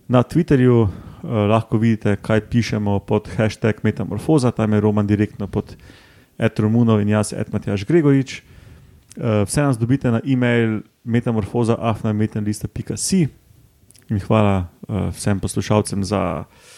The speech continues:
komentarje, deljenje, podporo, če to zmorete. Eh, kaj, Roman,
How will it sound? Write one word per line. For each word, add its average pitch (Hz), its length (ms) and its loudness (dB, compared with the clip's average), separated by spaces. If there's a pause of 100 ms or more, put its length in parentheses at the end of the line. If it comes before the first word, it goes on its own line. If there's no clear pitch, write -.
(260)
komentarje, 139 640 -2
deljenje, 120 840 0
podporo, 127 500 0
če 120 140 -4
to 123 140 -4
zmorete. 107 800 0 (220)
Eh, 95 440 -4 (200)
kaj, 110 200 0
Roman, 101 320 -2